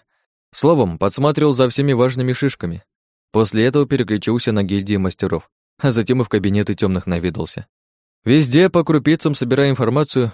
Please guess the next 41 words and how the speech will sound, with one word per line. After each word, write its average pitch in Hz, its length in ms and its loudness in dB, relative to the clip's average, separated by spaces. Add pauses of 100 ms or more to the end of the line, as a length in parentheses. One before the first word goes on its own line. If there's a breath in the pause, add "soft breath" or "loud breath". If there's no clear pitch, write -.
выведал 131 440 2
множество 107 500 0
тайн, 90 460 -4
которые 98 340 0
к - 80 -12
моей 101 200 0
задаче 95 520 -2 (380)
никакого 147 540 2
отношения 123 460 0
не 120 140 0
имели. 95 360 -2 (680)
Грубо 151 340 2
говоря, 147 420 4
в 110 80 0
основном 110 480 0
попадалась 113 540 0
хоть 107 200 -2
и 104 60 -2
секретная, 113 520 -2
но 110 220 0
совершенно 113 640 0
бесполезная 101 580 0
информация. 90 680 -4 (400)
Лишь 98 200 0
один 107 240 2
раз 110 200 0
услышал 107 400 -2
нечто 92 320 -4
любопытное. 90 600 -4 (500)
Но 156 140 4
ниточка 165 440 2
оборвалась. 110 680 0
Чтобы 120 320 -2
узнать 104 240 0
больше, 113 360 0
нужно 101 320 -2
идти 113 180 -4
к - 80 -14
тому 101 220 -2
господину 98 540 -2
лично 107 380 -4